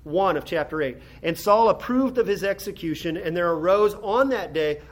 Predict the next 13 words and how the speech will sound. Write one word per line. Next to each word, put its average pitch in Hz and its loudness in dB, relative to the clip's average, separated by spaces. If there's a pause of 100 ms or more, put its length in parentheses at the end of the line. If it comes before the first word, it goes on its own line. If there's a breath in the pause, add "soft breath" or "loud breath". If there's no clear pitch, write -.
(100)
a 175 0
great 190 -2
persecution 170 -6
against 160 -4
the 190 -4
church 151 -8 (220 loud breath)
in 208 0
Jerusalem, 165 -2 (200 loud breath)
and 190 -2
they 208 4
were 196 2
all 190 2
scattered 208 -2